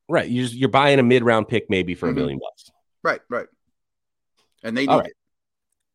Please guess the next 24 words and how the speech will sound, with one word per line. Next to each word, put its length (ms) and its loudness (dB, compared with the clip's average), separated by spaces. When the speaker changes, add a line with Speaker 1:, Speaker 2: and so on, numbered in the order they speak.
Speaker 1:
We've 100 -2
gotta 180 4
get 160 -4
to 180 0
our 200 4
six 320 -2
pack 320 -2
of 120 -8
picks, 360 -4
one 180 0
of 60 -4
those 180 2
being 220 0
Thursday 500 2
Night 260 -2
Football 400 -6
with 100 -12
the 80 -4
Raiders 480 -4
at 240 -6
Rams 420 -8
coming 240 -8
up 260 -14
next. 420 -20